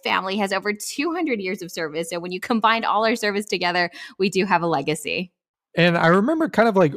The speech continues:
Speaker 2: so before the episode, you were kind of talking about, like, your husband, like, was deployed and, uh, you weren't. So, like, what are the, uh, like, uh, what are the bases broken out in, like, the U S? Like,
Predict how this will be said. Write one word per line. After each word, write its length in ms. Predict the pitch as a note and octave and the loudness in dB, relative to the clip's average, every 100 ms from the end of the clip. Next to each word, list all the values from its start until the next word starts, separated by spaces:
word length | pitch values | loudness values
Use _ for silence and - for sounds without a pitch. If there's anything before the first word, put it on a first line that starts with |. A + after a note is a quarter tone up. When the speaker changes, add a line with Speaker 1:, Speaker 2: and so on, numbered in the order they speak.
| F#3+ | -2
Speaker 2:
so 180 | F#3 F3 | 2 2
before 340 | D3+ D3+ A3+ C4+ | 2 0 0 0
the 160 | F3+ | 0
episode, 380 | F3+ - G3 D#3 | -2 -2 -4 0
you 60 | C3+ | 0
were 60 | |
kind 160 | C3+ C#3+ | 0 -2
of 60 | |
talking 360 | C3+ C#3 C3+ C3 | 0 0 0 -2
about, 200 | B2+ B2+ | 0 0
like, 160 | A#2+ B2 | 0 -2
your 100 | A#2 | -2
husband, 640 | C3 D3+ - D3 C3+ B2+ | 2 0 0 0 0 0
like, 260 | A#2+ - | -2 -4
was 200 | B2 A#2+ | -2 -2
deployed 560 | B2+ - C3 B2+ B2 A#2+ | -2 -2 2 2 2 0
and, 480 | G3+ A#2+ A#2 A#2 - | -4 -4 -2 -4 -4
uh, 180 | - A#2+ | 0 0
you 280 | A#2 B2+ C3 | 0 -2 -4
weren't. 480 | A#2+ B2+ D3 A#2+ - _ _ _ | -2 0 0 0 -4 _ _ _
So, 220 | - F3 | 2 4
like, 200 | E3 C#3 | 4 2
what 240 | B2+ E3+ | 2 2
are 60 | C4 | 2
the, 480 | C4 G#3 D#3 B2 - _ | 0 0 -2 -2 -8 _
uh, 220 | C3+ B2+ B2+ | 2 2 2
like, 160 | B2 C3 _ _ - - | -2 -6 _ _ -20 -2
uh, 320 | C#3+ C#3 D3+ | 2 2 0
what 280 | C3+ C3 F#3+ | -2 2 2
are 40 | |
the 400 | F#3+ E3+ D3 C3+ | 2 0 0 0
bases 500 | B2 B2 D#3+ - D3 | -2 -2 0 0 0
broken 380 | A2 B2+ A#2+ B2 | 2 0 2 0
out 280 | A#2 A#2+ A#2+ | 2 0 0
in, 120 | A#2+ | -2
like, 180 | A#2 A2 | -4 -4
the 120 | A#2 | -4
U 180 | A#2 A#2 | 0 2
S? 340 | A2+ A2 - | 2 0 0
Like, 320 | A#2+ A2+ - | 0 0 -2